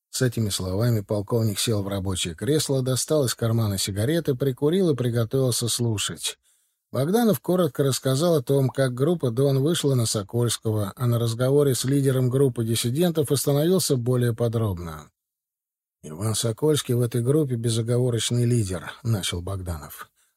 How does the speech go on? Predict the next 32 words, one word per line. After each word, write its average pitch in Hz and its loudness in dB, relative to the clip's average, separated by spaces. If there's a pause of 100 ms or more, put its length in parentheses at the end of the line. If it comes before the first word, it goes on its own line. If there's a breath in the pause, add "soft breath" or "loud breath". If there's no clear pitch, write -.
«Но 139 4
особого 165 2
уважения 147 4
члены 151 2
группы 143 2
к - -6
нему 131 4
не 135 4
испытывают. 92 -4 (480)
Как 113 -4
только 151 2
дело 151 4
запахло 135 0
жареным, 156 2
сдал 143 2
его 139 4
практически 120 -2
каждый 135 0
член 127 0
группы. 104 -2 (720)
По 156 2
разным 170 4
причинам, 151 2
с - -4
разной 143 4
целью, 131 2
но 139 2
каждый». 82 -6 (1400)
«Тогда 82 -8
почему 90 -8
они 82 -10
вместе? 87 -6